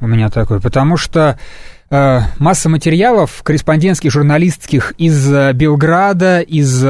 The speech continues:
Будапешта свидетельствует о том, что люди, которые приезжают сюда из Северной Африки, это люди минимум со средним образованием, э, многие гораздо более образованы, и,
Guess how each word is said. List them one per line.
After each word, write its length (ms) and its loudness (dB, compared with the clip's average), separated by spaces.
Будапешта 600 0
свидетельствует 560 -2
о 80 2
том, 160 0
что 200 0
люди, 260 2
которые 340 0
приезжают 440 0
сюда 200 0
из 80 -2
Северной 360 0
Африки, 500 0
это 680 2
люди 280 0
минимум 460 2
со 160 0
средним 400 0
образованием, 1000 0
э, 180 -2
многие 720 0
гораздо 420 0
более 380 2
образованы, 840 0
и, 320 0